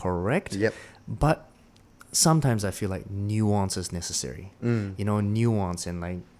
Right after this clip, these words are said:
Speaker 1: paying attention to, like, the little details and understanding, you know, what all the, all the differences between it, you know. Um,
Speaker 2: Mm.
Speaker 1: yeah. How, how do you keep sane in, in something like that? Are you just very, very careful when you interact with people? And
Speaker 2: Uh,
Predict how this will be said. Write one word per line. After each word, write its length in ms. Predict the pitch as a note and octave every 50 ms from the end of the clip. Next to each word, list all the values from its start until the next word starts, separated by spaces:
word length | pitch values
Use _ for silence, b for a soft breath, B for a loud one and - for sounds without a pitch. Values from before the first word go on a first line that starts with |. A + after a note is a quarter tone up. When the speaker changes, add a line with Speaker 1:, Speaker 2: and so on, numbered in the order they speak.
| - - - - - _
Speaker 1:
paying 200 | - A#2 A#2 A#2+
attention 380 | A2+ - - G#2+ G2+ G2+ G2+ F#2+
to, 100 | - -
like, 180 | G2 F#2+ F#2 B B B B B -
the 80 | G2+
little 240 | G2 G2+ G#2+ A2 A2
details 520 | G2+ - G2+ G2 G2 - - E2+ F2 F2
and 100 | F#2+ F2 - -
understanding, 880 | G#2+ A#2 A#2+ A#2+ A#2+ - - - - G2 G2 G2+ G2+ F#2+ F#2+ F#2 F#2+
you 60 | F#2
know, 120 | F2+ F#2+ F#2+
what 180 | F#2+ G2+ G#2 -
all 480 | G2 G2 - - - - - G2+ G2+
the, 200 | G2 G#2 G2+ G2
all 160 | - F#2 G2+ G2
the 100 | G2+ F2
differences 400 | F#2 D#2+ - F#2 F2 - E2 E2
between 320 | - - - - E2+ D#2+
it, 80 | D#2 D2
you 60 | D2
know. 160 | D#2 D#2+ D#2+ - -
Um, 160 | F#2 F#2 F#2 G#2+
Speaker 2:
Mm. 320 | F#2+ - - B B B B B B B B B B B -
Speaker 1:
yeah. 320 | - G2+ A2 F2+ D#2+ D#2 -
How, 240 | - - C#3+ - - - - -
how 220 | - - - D#3+
do 80 | E3+ F3+
you 340 | D#3 C3+ C3+ B2+ A#2+ A#2 - -
keep 280 | - - B2+ B2+ -
sane 540 | - - - A2+ A2 B2+ B2+ A2+ G2+ F#2 F2+ G2+ A2 G#2 - -
in, 240 | A2+ A2+ G#2+ G2 E2+
in 120 | G2 G#2+
something 320 | G2+ - G#2 G2 G2+ G2+ F#2+
like 120 | F#2+ F#2 G2
that? 200 | G2+ G#2 - -
Are 40 | G2 G#2
you 80 | G#2+ G2+
just 160 | A2 G#2 G#2
very, 240 | F#2+ G2 F#2+ F#2+ F2
very 300 | F2 F2 - F#2+ F#2+ F#2
careful 400 | - - F2+ F2+ F2+ - G2 F2+
when 100 | F2+ F2+
you 80 | F2+ F2
interact 400 | F2 E2 - F#2 F2+ F#2 E2+ -
with 100 | E2 -
people? 280 | - F2+ F2 - F#2 F#2 F#2 F#2
And 140 | F2+ F#2 G2+ - B B B B B B B B B B B B -
Speaker 2:
Uh, 420 | D#3+ D#3 D#3 F3+ F#3 F3+ E3+ D#3